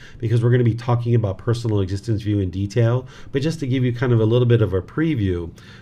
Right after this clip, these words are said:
there's things like wearing simple clothing, if you have this desire to be perceived a certain way in the world,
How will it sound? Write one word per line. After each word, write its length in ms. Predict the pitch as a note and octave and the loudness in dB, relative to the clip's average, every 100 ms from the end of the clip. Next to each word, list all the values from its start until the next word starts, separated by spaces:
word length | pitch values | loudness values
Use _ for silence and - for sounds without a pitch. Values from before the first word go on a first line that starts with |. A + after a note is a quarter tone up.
| - | -2
there's 240 | C3+ A#2+ | 0 0
things 480 | A#2+ C#3 C3+ B2 A#2+ | 0 0 0 0 2
like 320 | A2+ G#2 G#2 - - - | 2 2 0 -8 -16 0
wearing 320 | B2 B2+ A#2+ | 2 4 4
simple 380 | A#2 C3 A#2+ G#2 | 2 0 2 0
clothing, 640 | - A#2 G#2+ F2+ E2+ - | 0 2 2 0 -4 -10
if 220 | - G2+ A2 | -8 -6 0
you 80 | |
have 320 | G#2+ G#2+ G2 F#2 - - | 2 2 0 -4 -16 -16
this 300 | - G#2 G2 | -8 -4 -4
desire 720 | - G#2 F#2 G2+ A2 A2+ G#2+ | -2 -2 0 0 2 2 2
to 140 | G2 G#2 | 0 -2
be 120 | G#2 | -2
perceived 560 | G2+ F2+ - A#2+ A#2+ | -4 -6 -2 2 2
a 40 | G#2+ | 0
certain 380 | - G#2+ F#2 G2+ | 0 -2 0 0
way 320 | B2+ B2 G#2 | 2 4 2
in 100 | F#2 | 2
the 100 | F#2 | 0
world, 500 | A#2 D3 A2+ F#2+ | 0 2 2 2